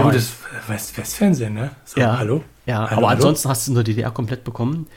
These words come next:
Speaker 1: Und
Speaker 2: Aha.
Speaker 1: ab und zu, und was, das fand ich immer besonders geil,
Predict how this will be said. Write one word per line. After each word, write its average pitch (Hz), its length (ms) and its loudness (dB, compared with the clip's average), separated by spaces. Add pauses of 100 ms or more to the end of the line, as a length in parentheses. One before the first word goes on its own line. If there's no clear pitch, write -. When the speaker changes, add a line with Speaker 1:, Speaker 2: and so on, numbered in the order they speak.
(260)
Speaker 1:
Und 156 340 4
Speaker 2:
Aha. - 100 0
Speaker 1:
ab 123 100 -2
und 214 120 2
zu, 233 380 4
und 127 240 0
was, - 240 -2
das 123 140 -2
fand 131 240 -2
ich 143 60 -10
immer 151 120 0
besonders 135 480 -4
geil, 139 420 0